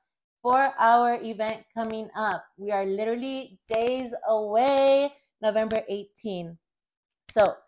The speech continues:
sign up at in the vine dating dot com. We're more than happy to host you guys and to create such an awesome atmosphere for you. So take care, and don't forget to pray for your single friends.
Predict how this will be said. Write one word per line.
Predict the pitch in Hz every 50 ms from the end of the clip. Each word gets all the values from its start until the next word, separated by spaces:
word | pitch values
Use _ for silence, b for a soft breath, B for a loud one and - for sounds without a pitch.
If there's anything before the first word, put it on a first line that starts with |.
| _ _ _
sign | - - 196 196 202
up | 202 202 202 202
at | 190 180 180 - 180
in | 202 214
the | 226 240
vine | 208 220 208 208 214 208
dating | 202 202 190 190 190 190 190 185
dot | 185 170 170 - - _
com. | 254 247 247 247 254 254 247 - _ _ _ _ _ _
We're | 202 202
more | 196 190 196 196
than | 202 208 202
happy | 202 190 185 - - 196 196
to | 185 185 180
host | - 226 214 226 - -
you | 220
guys | 208 208 202 202 202 202 202 202 - -
and | 180 180 180 185 175
to | - 180
create | - _ 185 175 175 170 -
such | _ 196 190 -
an | 190 185 -
awesome | 170 170 - - 170 165
atmosphere | 151 - - 165 - - 160 160 _
for | -
you. | 160 156 160 160
So | 160 - - 165 160 160 156 _ _ _ _ _ _ _ _
take | _ 196 190 190
care, | - 220 220 220 226 226 226 226 - -
and | 180 180 180 180 180 175 175 170
don't | - 180 180 -
forget | 190 185 202 196 196
to | 185
pray | - 196 190
for | 196 202
your | 196 196
single | 196 - 208 208 208
friends. | - 214 214 208 208 214 -